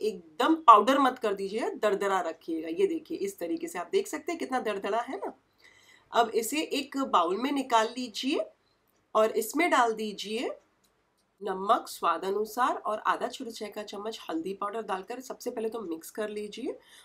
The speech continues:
उसके बाद में मैं यहाँ डाल देती हूँ तीन छोटे चाय के चम्मच नींबू का रस, वो भी डालकर मिक्स कर लीजिए। और अब ना, मैं ये जो मोटे मिर्ची आते हैं ना, अ, ज़्यादा तीखे नहीं होते, फीके वाले होते हैं,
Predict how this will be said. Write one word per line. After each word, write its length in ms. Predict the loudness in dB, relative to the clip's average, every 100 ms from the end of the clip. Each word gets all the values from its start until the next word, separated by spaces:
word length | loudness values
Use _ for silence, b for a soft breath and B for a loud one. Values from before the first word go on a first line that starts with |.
| -8
उसके 240 | -8 -6
बाद 260 | -2 -2 -2
में 80 | -4
मैं 220 | -4 -4
यहाँ 180 | -4 -2
डाल 140 | -4
देती 180 | -6 -10
हूँ 80 | -12
तीन 420 | -12 -8 -4 -4
छोटे 280 | -2 -4 -2
चाय 180 | -4 -4
के 160 | -6
चम्मच 440 | -8 -10 -8 -8 -8
नींबू 320 | -8 -6 -4 -4
का 240 | -4 -4
रस, 360 | -4 -4 -6 -8
वो 80 | -6
भी 140 | -2 0
डालकर 420 | 0 -2 -4 -6
मिक्स 380 | -4 -6 -6 -8
कर 240 | -8 -6
लीजिए। 600 | -8 -10 -10 -6 -6 -6 b b b b b
और 260 | 0 0 2
अब 220 | 0 0 0
ना, 320 | 0 0 -4 b b _
मैं 380 | -4 -2 -2 -6
ये 180 | -8 -10
जो 220 | -6 -6
मोटे 380 | -4 -2 0 0
मिर्ची 420 | -2 -2 -4 -2
आते 280 | -2 0 -2
हैं 120 | -2 -2
ना, 180 | -4 -8 b b b _
अ, 220 | 0 0
ज़्यादा 320 | 4 4 4
तीखे 380 | 2 0 -4 -2
नहीं 220 | -2 0
होते, 260 | -2 -2 -4
फीके 400 | -4 -6 0 0
वाले 240 | 0 -2
होते 320 | -4 -6 -4 -6
हैं, 280 | -4 -6